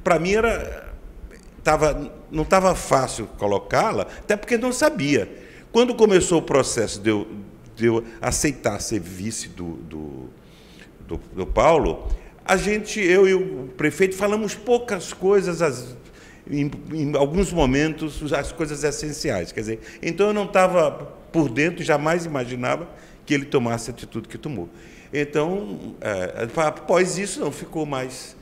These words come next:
evidente. O P S B eu acho que tá vendo, e como o P D T, eu acho que tão fazendo reflexões nacionais. Por quê? O P S, o P S B, que chegou a ter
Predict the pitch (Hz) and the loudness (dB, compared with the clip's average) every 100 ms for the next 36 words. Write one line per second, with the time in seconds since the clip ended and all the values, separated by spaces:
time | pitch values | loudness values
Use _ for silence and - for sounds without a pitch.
0 | - - 120 127 156 131 170 - - - | -20 -6 -4 -4 -2 -2 -2 -8 -16 -20
1 | - - - - 131 139 135 110 117 113 | -20 -20 -18 -16 0 0 0 -2 0 2
2 | 110 - - 110 104 90 98 117 127 127 | -2 -6 -2 0 2 0 -4 -6 -10 -14
3 | - - - - - - - 131 131 151 | -20 -20 -20 -20 -20 -20 -6 -2 0 0
4 | 147 143 135 135 127 139 135 - - 135 | 2 2 2 2 0 2 0 -2 -4 -2
5 | 131 117 123 117 - 120 - - 110 131 | -2 -2 -4 -6 -4 -4 -4 -8 -6 -6
6 | 131 - 123 107 110 139 - - - - | -6 -4 -4 -2 -2 -4 -12 -18 -20 -6
7 | 180 - 117 87 - - - - 127 156 | -6 -4 -4 -4 -8 -18 -20 -12 -4 2
8 | 156 156 123 139 123 160 165 135 120 190 | 2 2 -2 -2 2 2 2 -2 0 0
9 | - - 151 123 123 113 120 104 | -2 -6 -4 0 0 2 0 -2